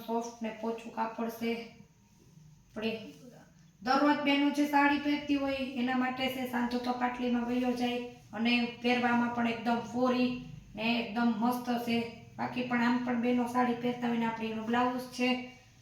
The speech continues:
એના માટે પણ આપણે બહુ મસ્ત સાડી છે. અને એનો આપણે ચોથો કલર છે, એકદમ લાલ કલર છે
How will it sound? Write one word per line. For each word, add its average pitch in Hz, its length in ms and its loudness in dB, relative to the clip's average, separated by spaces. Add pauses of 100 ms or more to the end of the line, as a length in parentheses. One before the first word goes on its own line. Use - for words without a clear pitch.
(400)
એના 233 220 2
માટે 233 220 0
પણ 233 160 -4
આપણે 226 220 0
બહુ 233 360 0
મસ્ત - 160 -4 (160)
સાડી 240 280 0
છે. 247 220 0 (2500)
અને 208 120 -8
એનો 220 220 -2
આપણે 220 340 0 (200)
ચોથો 233 280 -2
કલર 208 340 -2
છે, 233 180 -4
એકદમ 226 540 -4
લાલ 220 260 4 (100)
કલર 208 300 0 (120)
છે 233 120 0